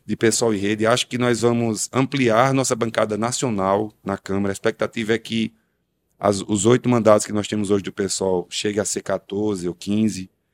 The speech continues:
é, a nível nacional. A Rede também tende a aumentar a sua bancada. Ou seja, nós vamos ser um conjunto de forças com muito mais expressão na sociedade do que somos hoje. Daí vem parte do papel que nós temos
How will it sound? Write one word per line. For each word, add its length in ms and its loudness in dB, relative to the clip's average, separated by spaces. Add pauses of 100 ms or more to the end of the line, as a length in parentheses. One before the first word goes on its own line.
(140)
é, 240 0
a 140 2
nível 240 -2
nacional. 480 -2
A 40 0
Rede 260 0
também 360 -4
tende 220 -4
a 20 2
aumentar 380 -2
a 40 -2
sua 140 -8
bancada. 300 -4
Ou 80 -6
seja, 200 -10
nós 120 -4
vamos 160 -8
ser 300 -2 (520)
um 380 0
conjunto 680 0
de 140 -4
forças 500 0
com 140 -6
muito 240 -2
mais 160 0
expressão 460 -2
na 80 0
sociedade 480 0
do 80 -6
que 100 -8
somos 300 -4
hoje. 280 -2 (140)
Daí 240 2
vem 380 0 (340)
parte 300 2
do 100 -2
papel 580 6 (760)
que 100 -2
nós 180 4
temos 380 0